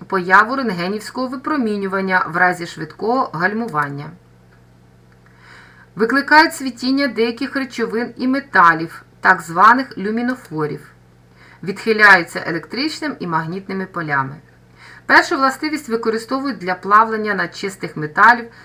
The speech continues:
для зварювання, спаювання та різання металів у вакуумі. Другу властивість використовують у рентгенівських трубках.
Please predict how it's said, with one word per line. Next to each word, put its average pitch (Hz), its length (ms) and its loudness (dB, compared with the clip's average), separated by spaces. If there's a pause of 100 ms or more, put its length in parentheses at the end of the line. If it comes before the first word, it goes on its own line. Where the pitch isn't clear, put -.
(100)
для 220 200 2
зварювання, 214 680 0
спаювання 196 720 2
та 175 180 -6
різання 220 500 -2
металів 170 520 0
у 185 80 -8
вакуумі. 143 640 -6 (360)
Другу 240 340 -2
властивість 277 580 -4
використовують 196 800 -6
у 202 80 -4
рентгенівських 190 720 -6
трубках. - 560 -8